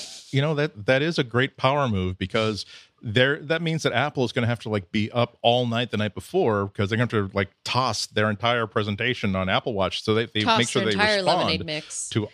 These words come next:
Speaker 1: all of the tough questions, saying, "Well, Qualm-, Qualcomm showed off a chipset that, frankly, makes it look like it's going to kick any Apple Watch's arse, sir or madam. Might I ask you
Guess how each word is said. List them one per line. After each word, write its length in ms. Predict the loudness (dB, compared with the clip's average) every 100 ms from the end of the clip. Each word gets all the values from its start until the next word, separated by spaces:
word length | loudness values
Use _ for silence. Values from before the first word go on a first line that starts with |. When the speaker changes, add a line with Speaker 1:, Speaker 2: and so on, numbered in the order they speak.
| 2
Speaker 1:
all 160 | 2
of 60 | 2
the 80 | -2
tough 320 | 0 -2 -2
questions, 440 | 0 0 0 -2 0
saying, 180 | -2 -4 -4 2
"Well, 120 | 2
Qualm-, 460 | 2 0 2 -2
Qualcomm 720 | -12 -10 0 2 2 0 0 0
showed 180 | 2
off 140 | 2 0
a 60 |
chipset 840 | -6 -2 0 0 0 -2 -2 -6 -20 -20 -20 -10 0
that, 160 | 0
frankly, 840 | 0 -16 0 2 2 -4 -6 -4 -4 0
makes 240 | 0 0
it 100 | -4
look 320 | 2 2 0
like 260 | 0 0 2
it's 120 | -2
going 180 | 0 0
to 100 | 0 -4
kick 360 | 0 0 -2 -14 0
any 240 | 0 2 0
Apple 300 | 0 0 0
Watch's 400 | 0 0 -2 -4 _ -4
arse, 680 | -2 -2 -2 -4 -2 -4 -8 _ _ _ _
sir 540 | -4 -2 0 0 0 -2
or 180 | -2
madam. 560 | -4 -6 -8 -4 -2 -4 _ _ -20 -20 -20 _ _
Might 440 | 0 2 2 0 -4 -2
I 320 | 2 2 0 0
ask 420 | 0 0 -6 -4
you 320 | -4 -2 -4